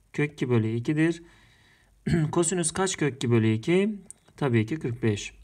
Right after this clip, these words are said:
Arc cos eksi kök üç bölü iki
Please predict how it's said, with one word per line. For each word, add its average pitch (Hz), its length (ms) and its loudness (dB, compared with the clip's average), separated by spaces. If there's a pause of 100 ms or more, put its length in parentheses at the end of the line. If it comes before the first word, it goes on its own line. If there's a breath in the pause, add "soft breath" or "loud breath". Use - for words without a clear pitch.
(880 loud breath)
Arc 208 220 4 (100)
cos 196 440 2 (160)
eksi 156 300 -2
kök 185 200 -2
üç - 200 -4
bölü 147 180 2
iki 120 420 -2